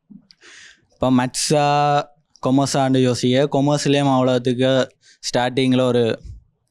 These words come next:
இன்ட்ரெஸ்ட் வரையில. அப்பதான் நல்ல ஒரு கைடன்ஸ், எங்களோட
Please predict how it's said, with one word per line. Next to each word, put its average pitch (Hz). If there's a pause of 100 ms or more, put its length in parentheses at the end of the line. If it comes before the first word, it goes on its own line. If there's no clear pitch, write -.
(380)
இன்ட்ரெஸ்ட் 120
வரையில. 110 (120)
அப்பதான் 156 (520)
நல்ல 131
ஒரு 170
கைடன்ஸ், 143
எங்களோட 143